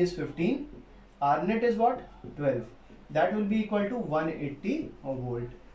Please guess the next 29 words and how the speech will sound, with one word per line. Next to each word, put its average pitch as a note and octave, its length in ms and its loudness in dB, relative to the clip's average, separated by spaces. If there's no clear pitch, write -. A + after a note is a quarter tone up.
तो C#3+ 60 -8
पोटेंशियल G3 560 2
difference G#3+ 380 0
जो G3+ 100 2
आया, D#3 500 2
या D#3 100 2
ये E3+ 80 4
कह E3+ 140 0
सकते E3+ 240 -4
हैं G3 60 2
जो F#3 80 2
volt F3 300 2
meeting F#3 300 4
री-, E3 140 4
reading D3+ 320 2
हमारे E3+ 220 4
पास E3+ 240 6
आई, F#3 260 2
वो D#3 80 4
कितनी G3 340 4
आ A#3+ 120 6
गई? F#3+ 160 6
वो D3+ 160 2
हमारे C#3+ 260 2
पास C3+ 280 0
आ B2 120 0
गई G3+ 360 0
one F#3+ 300 2
eighty F#3+ 640 0